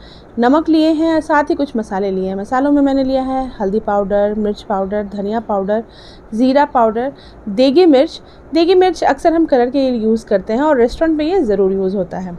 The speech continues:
साथ ही लिए हैं मैंने यहाँ पे ये जो धनिया होता है ना, धनिया के जो चूड़े होते हैं, जैसे कि, अ, धनिया है, उसे हल्का सा बेलन के हेल्प से मैंने तोड़ लिया है,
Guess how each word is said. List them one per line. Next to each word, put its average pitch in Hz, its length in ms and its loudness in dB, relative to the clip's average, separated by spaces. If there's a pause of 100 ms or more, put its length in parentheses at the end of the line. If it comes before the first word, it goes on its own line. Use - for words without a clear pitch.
(580)
साथ 302 260 0
ही 339 60 0
लिए 285 240 0
हैं 269 140 0
मैंने 233 220 0
यहाँ 240 280 -2
पे 339 160 -2 (460)
ये 247 140 -2
जो 254 100 2
धनिया 220 360 2
होता 226 240 2
है 220 60 0
ना, 302 100 2
धनिया 240 360 2
के 302 160 -2
जो 320 80 0
चूड़े 233 280 2
होते 175 300 -2
हैं, 175 100 -12
जैसे 226 260 -2
कि, 294 220 -4
अ, 214 360 2
धनिया 269 340 2
है, 302 180 -2
उसे 285 280 0
हल्का 262 360 2
सा 247 380 0
बेलन 240 360 2
के 285 140 -2
हेल्प 240 180 0
से - 160 -6
मैंने 262 220 -2
तोड़ 220 300 4
लिया 170 200 -8
है, 156 100 -16